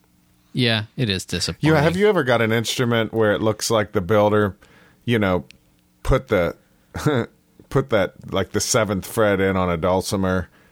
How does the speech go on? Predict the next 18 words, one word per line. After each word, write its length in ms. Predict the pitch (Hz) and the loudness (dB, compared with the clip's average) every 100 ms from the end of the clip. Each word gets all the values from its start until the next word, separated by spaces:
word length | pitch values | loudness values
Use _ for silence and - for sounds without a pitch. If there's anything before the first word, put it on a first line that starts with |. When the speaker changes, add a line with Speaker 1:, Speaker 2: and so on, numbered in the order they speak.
| _ | _
Speaker 2:
so 240 | - 113 | -4 0
that 140 | 90 92 | 0 0
it 180 | 87 - - | -2 -4 -4
matched 380 | 101 98 95 - | -2 -2 -2 -2
the 100 | 92 | 0
harmonic, 600 | 104 95 92 95 95 - | 0 0 0 0 -2 -2
but 140 | 95 | -4
all 260 | 101 98 101 | 0 0 0
the 160 | 98 95 | 0 0
other 160 | 92 | 0
frets 420 | 90 95 90 90 90 | -2 -2 -2 -2 -4
are 80 | |
whacked? 580 | 80 87 82 85 - - - - - 175 | -2 -2 -2 -4 -6 -18 -20 -20 -4 -4
<laughs> 400 | - _ _ - | -4 _ _ -8
Speaker 1:
I've 260 | 202 151 151 | -2 0 0
seen 220 | - 95 | 0 -2
those, 320 | 87 113 143 | -2 0 0
yeah. 180 | - 220 | -2 -2